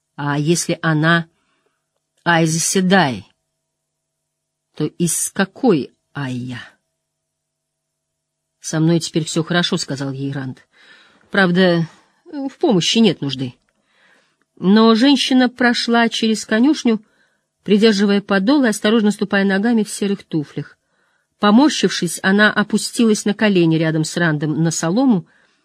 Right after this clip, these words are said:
и пощупала его лоб. «Жара нет», — нахмурив брови, произнесла она, осматривая Ранда. Женщина была привлекательной, с резкими тонкими чертами лица, но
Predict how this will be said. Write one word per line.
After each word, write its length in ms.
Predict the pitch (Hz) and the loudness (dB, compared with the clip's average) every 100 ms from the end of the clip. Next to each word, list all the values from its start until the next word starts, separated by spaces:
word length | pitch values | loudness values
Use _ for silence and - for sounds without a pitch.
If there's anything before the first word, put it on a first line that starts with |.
| _ _ _ _ - | _ _ _ _ -10
и 60 | |
пощупала 520 | 165 185 - - 214 | -4 -4 -2 -4 0
его 200 | 190 180 | 0 0
лоб. 300 | 175 143 127 - - _ _ _ _ _ _ - | -2 -6 -10 -18 -20 _ _ _ _ _ _ -16
«Жара 380 | 135 147 170 247 | -8 -2 0 0
нет», — 260 | 247 160 - _ _ _ _ _ _ _ - | 0 -4 -10 _ _ _ _ _ _ _ -8
нахмурив 420 | 160 - 160 156 | -6 -2 0 0
брови, 240 | 156 156 | 0 0
произнесла 500 | 151 156 160 151 160 | -2 -4 -4 -4 -4
она, 220 | 151 160 | -2 0
осматривая 560 | 165 - 156 - 147 151 | 0 -2 -4 -4 -6 -4
Ранда. 380 | 147 143 135 139 _ _ _ - - _ | -4 -4 -8 -12 _ _ _ -20 -20 _
Женщина 360 | 185 262 - 269 | 0 2 2 0
была 180 | 269 | 0
привлекательной, 960 | 262 269 254 262 202 170 - 170 170 165 - - | 0 2 0 2 0 0 0 0 0 -4 -10 -16
с 140 | - - | -2 2
резкими 440 | 247 262 - 196 | 4 2 2 0
тонкими 480 | 190 240 220 - 180 | 4 4 4 2 -2
чертами 440 | - 175 196 175 | -2 -4 -2 0
лица, 400 | 175 175 - 277 | 0 -2 -2 2
но 260 | 254 202 | 2 2